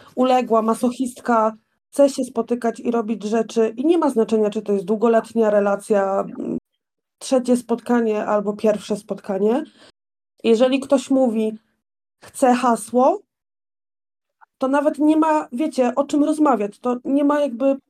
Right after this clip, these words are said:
miejsca na dyskusję. Chce i potrzebuje hasła, koniec, kropka. Jeżeli strona dominująca, e, sadystyczna, zwał jak zwał, przychodzi i mówi, "Spoko, ale ja się spotykam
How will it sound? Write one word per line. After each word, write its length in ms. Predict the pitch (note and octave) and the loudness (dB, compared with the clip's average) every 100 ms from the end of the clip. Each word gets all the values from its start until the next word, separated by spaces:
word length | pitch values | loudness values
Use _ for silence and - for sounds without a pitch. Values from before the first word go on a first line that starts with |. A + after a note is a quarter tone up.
| _ _ - | _ _ -8
miejsca 560 | A#3+ B3 C#4+ D4 C#4+ | -4 0 0 0 0
na 100 | C4+ | -2
dyskusję. 600 | B3+ C4+ - A3+ - E3 - _ _ _ _ - | -2 -4 -4 -4 -4 -6 -8 _ _ _ _ -4
Chce 200 | D#4+ D#4 | 0 0
i 80 | |
potrzebuje 520 | D4+ C#4 - A#3+ B3+ B3 | 0 -2 -4 -4 -4 -4
hasła, 500 | C4 B3+ C#4 C4 C4 | -6 -6 -4 -4 -4
koniec, 420 | A#3+ A#3+ A#3+ - | -2 0 -2 -4
kropka. 500 | - B3+ - - F3+ - - _ _ _ _ | -2 -2 -2 -8 -12 -16 -20 _ _ _ _
Jeżeli 360 | A#3 G#3 C4 C#4 | -4 0 0 0
strona 320 | - C4+ C4 | 0 0 0
dominująca, 920 | B3+ B3+ B3 B3 A#3+ A3+ A3 G3 G3+ - | 0 0 0 2 2 0 -2 -4 -6 -8
e, 640 | A3 G#3+ G#3 G#3 G#3 G#3 G#3 _ - _ | -4 -2 0 0 -2 -4 -6 _ -20 _
sadystyczna, 880 | C4 A#3 B3+ B3+ B3 - G#3+ G#3 G#3 - - - - | -2 0 0 0 -2 -2 -2 -2 -6 -12 -20 -20 -14
zwał 400 | G#3+ A#3+ C4+ C4 | -6 0 2 4
jak 180 | A#3 G#3 | 2 0
zwał, 440 | G#3 G3+ F#3+ F#3+ - | -4 -2 -2 -4 -8
przychodzi 720 | - B3+ C4+ C4+ A3 B3 - | -8 -4 -2 -2 -2 -4 -2
i 40 | A#3+ | 0
mówi, 440 | A#3+ A3 A#3 B3 - _ _ _ _ _ _ _ | 0 0 -2 -4 -8 _ _ _ _ _ _ _
"Spoko, 400 | - C4+ C#4 D4+ - | 0 2 4 2 2
ale 180 | A#3+ A#3+ | 0 0
ja 140 | B3 | -2
się 80 | A3+ | -4
spotykam 500 | A3 A#3+ A#3+ A3+ | -6 -6 -4 -4